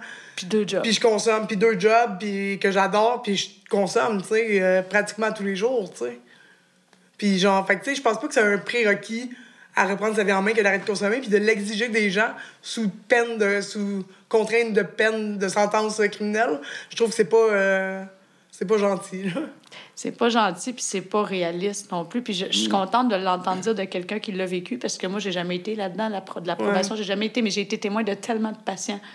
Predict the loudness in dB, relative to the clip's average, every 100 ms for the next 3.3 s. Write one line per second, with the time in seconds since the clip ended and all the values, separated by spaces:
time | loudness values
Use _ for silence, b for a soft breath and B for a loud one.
0 | B B B B B B _ _ -18 -6
1 | -2 2 2 0 -2 -4 -2 0 0 -2
2 | -2 -2 -2 -2 -4 -6 -6 -2 -2 0
3 | 0 0 -4